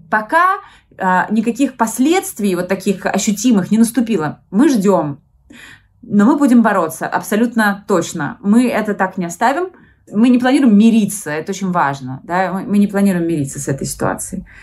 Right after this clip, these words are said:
А, и не только потому, что это важно для нас, и это работа, которую мы любим, и которую мы делаем хорошо, смею надеяться. Это важно для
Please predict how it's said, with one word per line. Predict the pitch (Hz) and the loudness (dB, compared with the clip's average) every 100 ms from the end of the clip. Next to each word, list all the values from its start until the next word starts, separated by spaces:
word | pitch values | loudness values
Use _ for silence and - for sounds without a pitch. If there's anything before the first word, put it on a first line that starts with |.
| - - _ - | -20 -20 _ -10
А, | 151 147 143 143 - _ _ _ | -2 0 2 0 -6 _ _ _
и | - - 180 | -16 -12 -6
не | 190 | -2
только | 294 311 | -2 -2
потому, | 247 226 | -2 -2
что | 202 202 | -2 -6
это | 185 | -2
важно | 180 175 165 | 0 -2 -4
для | 156 165 | -6 -4
нас, | 151 123 - - - _ - | -4 -6 -10 -16 -20 _ -8
и | |
это | 170 170 | -6 -4
работа, | 170 208 220 | -2 -2 -2
которую | 190 185 175 | -4 -2 -4
мы | 170 | 0
любим, | 262 247 180 - - _ | 0 0 -2 -4 -16 _
и | - | -10
которую | - 180 190 | -6 -2 -2
мы | 180 | -2
делаем | 185 170 | -4 -6
хорошо, | 170 160 156 - 147 143 - | -6 -4 -4 -6 -8 -8 -10
смею | - - 143 143 | -8 -2 0 2
надеяться. | 151 139 135 - 196 - - - - _ _ | 2 2 2 -2 -14 -16 -18 -20 -20 _ _
Это | - 220 226 | -8 -4 -2
важно | 175 180 208 220 | 0 0 0 -2
для | 175 165 196 247 | -2 -2 0 0